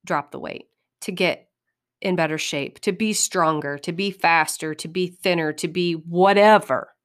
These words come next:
right? There's a lot of different methods to that. But the one thing they all have in common is commitment. Commitment.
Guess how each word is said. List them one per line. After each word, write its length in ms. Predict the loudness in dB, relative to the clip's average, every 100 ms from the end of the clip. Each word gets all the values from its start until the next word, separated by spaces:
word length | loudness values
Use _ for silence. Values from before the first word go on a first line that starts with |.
| _ _ _
right? 360 | -2 0 0 -2 _ _ _ -20 -20 _ _ 0
There's 180 | 2
a 60 | 2
lot 240 | 4 4
of 100 | 4
different 300 | 2 -2 -2
methods 420 | -2 -4 -6 -10 -10
to 140 | -10
that. 380 | -10 -10 -14 _ _ _ _ _ _ _ _ _ _ _ _
But 180 | -2 0
the 100 | 0
one 720 | 0 0 2 4 4 4 0 -6 _ _ _ _ _ _ 0
thing 480 | 2 2 0 -4 -4
they 140 | -4
all 240 | 0 0
have 260 | 2 0 0
in 120 | -4
common 680 | -6 -4 -2 -2 -4 -6 -10 _ _ -8
is 260 | -6 -6 -12 _ _ _
commitment. 480 | -8 -6 -6 -10 -16 _ _ _ _ _ _ _ _ _ _ _ _ _ _ _ _ _ _ _ _ _ _ _ _ _ _ _ _ _ _ _ _ _ _ _ _ _ _ _
Commitment. 360 | -8 -8 -8